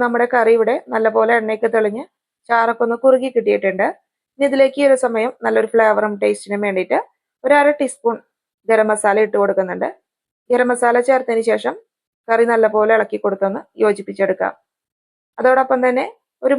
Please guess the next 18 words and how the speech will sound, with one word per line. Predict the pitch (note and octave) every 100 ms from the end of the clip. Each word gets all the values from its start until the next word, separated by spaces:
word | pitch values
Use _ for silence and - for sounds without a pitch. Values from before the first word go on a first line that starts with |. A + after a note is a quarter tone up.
| C#4+
മുക്കാൽ | C#4+ C#4+ D4
കപ്പ് | C4+ - D4+ - _ _ _ _ _ -
തേങ്ങയുടെ | A#3+ A#3 A3 G#3+ A3
ഒന്നാം | A3+ A3+ A3+
പാല് | A3 G#3 G#3
അഥവാ | G3+ G3 G#3 -
കട്ടി | A3 A#3+
തേങ്ങാപ്പാൽ | A#3+ A3+ G#3 G#3 G3+
ഒഴിച്ചു | G#3 G3
കൊടുക്കുന്നുണ്ട്. | G3+ G3+ G3 F#3 F3 - _ _ _ _ _ _ -
അത് | A#3
ഒഴിക്കുമ്പോഴാണ് | C4 B3+ A3+ B3 B3 B3+
കറിക്ക് | A#3+ G#3+ A3+
അതിൻ്റെ | A3+ A#3
യഥാർത്ഥ | A3+ G#3 G3 A#3 A#3
ടേസ്റ്റ് | A3 G#3 G3+
വരിക | G#3 F#3+
കേട്ടോ. | F#3+